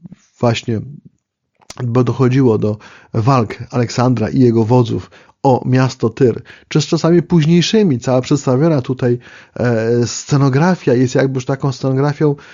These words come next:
kosmopolitycznego świata czasów rzymskich, e, świata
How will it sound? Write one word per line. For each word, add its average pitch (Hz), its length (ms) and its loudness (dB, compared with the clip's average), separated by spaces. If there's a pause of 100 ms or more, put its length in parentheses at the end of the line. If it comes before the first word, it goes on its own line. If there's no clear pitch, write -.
(220)
kosmopolitycznego 156 1160 -2 (240)
świata 147 500 -2
czasów 139 480 -4 (100)
rzymskich, 151 720 0 (360)
e, 131 200 2
świata 147 460 -2